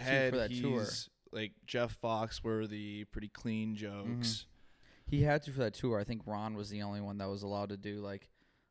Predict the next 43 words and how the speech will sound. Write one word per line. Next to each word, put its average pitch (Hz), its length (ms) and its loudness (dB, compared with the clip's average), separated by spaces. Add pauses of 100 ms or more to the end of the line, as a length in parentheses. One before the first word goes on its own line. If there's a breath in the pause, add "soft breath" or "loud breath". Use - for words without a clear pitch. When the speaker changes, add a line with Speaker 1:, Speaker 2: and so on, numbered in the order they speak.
(140)
Speaker 2:
a 104 80 2
little 110 400 4
bit 107 320 2 (480)
different 110 380 0
stuff. 107 420 -2
I 110 80 0
think 123 180 0
he's 127 260 0
gonna, 113 160 -2
Ron 107 260 2
White's 107 220 2
gonna 110 140 2
do 107 120 0
one 104 220 -2
more 101 160 -2
special, 107 640 -2
and - 120 -2
he's 110 160 -2
done. 104 440 -2
Speaker 1:
He's 110 260 2
getting 80 260 -4
up 85 180 -4
there. 71 380 -4 (340 loud breath)
Speaker 2:
Yeah, 117 120 6
he 117 100 6
doesn't 127 260 0
drink 117 300 -2
anymore. 92 360 -4
Do 101 40 -6
you 104 80 -6
know 104 200 0
that? 127 80 -4 (1040)
Speaker 1:
I 123 80 8
think 175 200 6
I 131 120 10
heard 127 260 8
you 120 100 6
say 120 200 6
that 113 220 10
Speaker 2:
Yeah. 117 160 6
Speaker 1:
on 110 260 6
this. 107 420 2
Speaker 2:
Yeah. 117 320 0